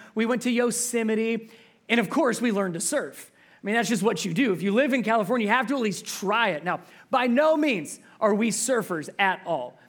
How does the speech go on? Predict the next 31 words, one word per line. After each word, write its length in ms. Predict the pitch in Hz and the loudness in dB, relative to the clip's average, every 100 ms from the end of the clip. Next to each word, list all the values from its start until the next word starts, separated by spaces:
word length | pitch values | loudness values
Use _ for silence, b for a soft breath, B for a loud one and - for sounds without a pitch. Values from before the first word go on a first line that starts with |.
| - | -2
But 140 | 214 | 0
if 60 | 214 | 2
you 140 | 247 | 2
live 140 | 320 | 2
in 100 | 311 | 2
California, 460 | 214 247 233 185 240 | 0 0 0 0 0
you 40 | 247 | 0
at 40 | |
least 260 | 285 311 - | 0 0 0
have 220 | 226 214 | -2 -2
to 80 | 185 | -6
try. 380 | - 233 220 135 B B B | -6 -4 -4 -4 B B B
So 120 | - | -2
we 140 | 240 277 | 0 2
took 180 | 320 311 | 0 0
a 60 | |
trip 260 | 247 262 214 | 0 -2 -2
to 80 | 208 | -4
Santa 340 | - 240 262 | -2 -2 -2
Cruz, 240 | 254 247 | -2 -4
California, 600 | - 220 240 - 190 185 | -2 -2 -2 -4 -4 -2
known 400 | 185 196 226 247 | -2 0 2 0
for 420 | 240 220 220 220 208 | -2 -2 0 0 -2
surfing, 580 | - 220 196 196 202 202 B B | -6 -4 -4 -4 -6 -8 B B
took 160 | - 262 | -4 -2
some 180 | 285 226 | 0 -2
friends 400 | - 285 262 214 | 0 0 2 0
with 140 | 208 | 0
us 120 | 233 | 0
who 120 | 240 | 0
were 120 | 226 | -2